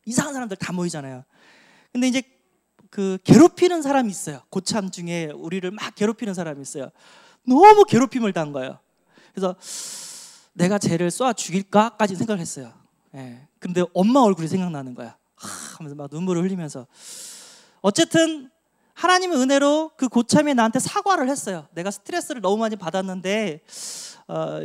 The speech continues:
유영주 이병이 나와 함께는 시간이 많아서 그런지 내가 너를 많이 갈군 것 같다고, 미안하다고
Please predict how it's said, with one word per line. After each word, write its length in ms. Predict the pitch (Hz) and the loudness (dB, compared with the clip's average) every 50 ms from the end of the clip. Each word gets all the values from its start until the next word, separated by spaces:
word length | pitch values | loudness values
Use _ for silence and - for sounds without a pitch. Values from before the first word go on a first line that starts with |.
| 165 | -6
유영주 680 | 175 185 226 240 233 226 208 214 202 196 190 180 175 165 - | -2 0 2 2 2 0 -2 -2 -2 -2 -2 -2 -4 -4 -8
이병이 500 | 196 190 190 185 208 220 208 202 196 202 | -8 -8 -6 -4 -2 -2 -2 0 -2 0
나와 360 | 165 151 160 175 175 180 180 - _ _ | 2 2 2 4 4 2 0 -2 _ _
함께는 480 | - - 330 359 - - 294 269 247 233 | -8 -6 -6 -6 -4 -4 -4 -2 -2 -4
시간이 320 | - - - 262 254 247 | -4 -4 -4 -2 -2 0
많아서 340 | 214 190 - 196 202 - 202 | 2 2 2 2 2 0 -2
그런지 520 | 196 185 185 180 170 180 202 233 247 233 175 | -4 -4 -4 -4 -6 -6 -4 -4 -4 -4 -6
내가 200 | 165 170 175 196 175 | -6 -6 -6 -6 -4
너를 260 | 165 180 202 214 190 160 - | -4 -2 -2 -4 -6 -8 -8
많이 340 | 165 156 226 254 240 196 _ | -8 -6 -6 -6 -6 -8 _
갈군 340 | - 170 185 180 233 262 | -4 -2 -2 -2 -2 -4
것 60 | 233 196 | -4 -2
같다고, 340 | 180 - - 170 160 165 151 | -4 -4 -2 -4 -6 -2 0
미안하다고 760 | 180 214 233 233 208 185 165 156 147 165 185 180 156 135 | 2 2 2 2 0 -2 -2 -4 -4 -4 -4 -4 -4 -6